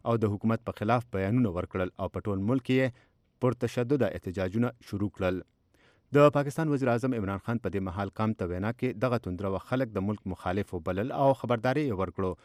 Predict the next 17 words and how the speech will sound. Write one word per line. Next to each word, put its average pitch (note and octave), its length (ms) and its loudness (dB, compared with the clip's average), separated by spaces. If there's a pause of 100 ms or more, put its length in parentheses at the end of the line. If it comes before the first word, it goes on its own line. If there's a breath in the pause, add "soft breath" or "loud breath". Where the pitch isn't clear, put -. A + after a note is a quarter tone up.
(260 soft breath)
چې F2+ 120 -2
د E2+ 100 0
حکومت G#2 440 0
واک A2+ 180 2 (100)
د F#2 120 -2
چیلنج F#2 320 -2
کولو A#2 240 4
نه A#2 160 4
دې B2 420 -2
ډډه G2+ 240 4
وکړل F#2 400 -4
شي F#2 160 -2 (420)
او A2+ 140 4
حکومت A#2 400 0
دې A#2+ 260 -2
په G2+ 360 0
نورو C#3+ 180 4